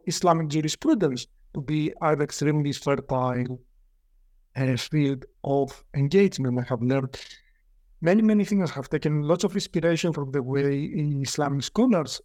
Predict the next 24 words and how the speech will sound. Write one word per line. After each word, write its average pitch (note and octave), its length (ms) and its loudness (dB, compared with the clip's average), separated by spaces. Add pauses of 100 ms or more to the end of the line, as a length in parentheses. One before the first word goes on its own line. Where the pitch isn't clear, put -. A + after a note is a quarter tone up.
understand C#3+ 840 -2 (220)
zakat C3+ 460 -2 (280)
at B2+ 140 -2
different C#3 380 0
contexts C3+ 560 -4
for D3 160 0
different B2+ 480 -2 (200)
reasons, E3 440 2
and C#3+ 160 0
it C3+ 140 -4
has - 300 -4 (140)
helped D3+ 220 0
me D3 160 2
a C#3 60 4
lot C#3 420 0 (460)
to, D3 200 2 (400)
uh, D#3 160 2 (960)
position E3 840 2 (100)
the D3 180 2
ethnography D3+ 720 0 (220)
of C#3+ 220 0
what C3+ 360 0 (300)
I C#3 120 2
saw C3+ 380 0